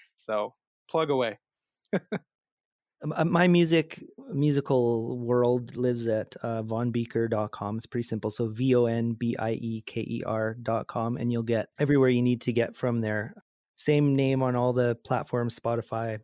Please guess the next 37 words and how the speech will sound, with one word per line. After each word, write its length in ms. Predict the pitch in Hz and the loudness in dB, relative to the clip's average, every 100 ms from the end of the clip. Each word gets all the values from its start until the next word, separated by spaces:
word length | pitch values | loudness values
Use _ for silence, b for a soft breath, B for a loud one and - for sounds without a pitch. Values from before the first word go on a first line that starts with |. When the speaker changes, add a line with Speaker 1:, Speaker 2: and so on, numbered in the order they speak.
| _ _ _ | _ _ _
Speaker 2:
Apple 260 | - - 120 | -10 -6 -4
Music, 400 | 110 110 107 - - 113 | -4 -4 -6 -6 -10 -6
all 100 | 110 | -4
those 160 | 107 | -6
places. 480 | - 110 - 110 - | -8 -10 -10 -12 -10
You'll 80 | 107 | -12
find 460 | - 107 104 107 - 202 | -8 -8 -8 -10 -12 -6
my 120 | 123 | -2
music 340 | 131 127 127 | -2 -2 -2
as 100 | 120 | -2
well. 300 | 120 147 190 B B B B B 135 | 0 0 -2 B B B B B -2
And, 420 | 131 131 131 131 | 0 2 2 0
uh, 400 | 127 127 123 117 _ _ _ - | 2 2 0 -2 _ _ _ -16
yeah, 440 | 127 - 131 214 | -12 -2 0 0
if 160 | 151 - | -4 -2
you 80 | 131 | -2
have 160 | 147 | 0
an 60 | 151 - | -2 -4
idea 300 | 127 127 143 | -4 -2 -2
for 100 | - | -2
a 60 | 131 | -2
project, 520 | - 135 139 117 - | -2 -2 -2 -4 -6
just 320 | 127 - - | -8 -8 -10
send 240 | - 123 143 | -8 -4 -2
me 100 | 131 | -2
an 60 | |
email. 300 | 117 143 113 | -2 -2 -2
I 140 | 101 101 | -2 -2
always, 500 | 113 117 - - - | -4 -4 -6 -10 -10
I'm 100 | 113 | -6
always 240 | 113 123 120 | -4 -4 -4
open 320 | 113 117 113 | -6 -6 -8
to, 280 | - 107 104 | -8 -8 -6
um, 280 | 101 104 107 _ _ - | -8 -10 -14 _ _ -6
you 140 | 117 | -2
know, 240 | 127 - _ - | -2 -4 _ -6
I, 180 | 123 | -6